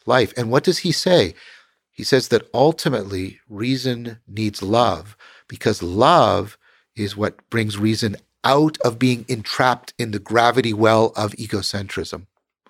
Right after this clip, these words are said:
And Murdoch, Iris Murdoch said, I think really beautifully,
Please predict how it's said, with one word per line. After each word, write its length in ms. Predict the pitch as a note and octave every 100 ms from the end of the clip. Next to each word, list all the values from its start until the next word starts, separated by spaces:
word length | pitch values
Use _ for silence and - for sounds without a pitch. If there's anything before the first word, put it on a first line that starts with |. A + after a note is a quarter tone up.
| _ _ _ _ _ _ _ - _ _ _ _ _
And 120 | G2+
Murdoch, 460 | G2 G3+ F#3 G#2+ - - - _ -
Iris 300 | B2 B2 -
Murdoch 300 | C#3+ C3 -
said, 220 | - G2+
I 100 | -
think 240 | G2+ A2 F#2+
really 200 | C3+ A#2
beautifully, 520 | A#2 C3+ C3+ G2 F2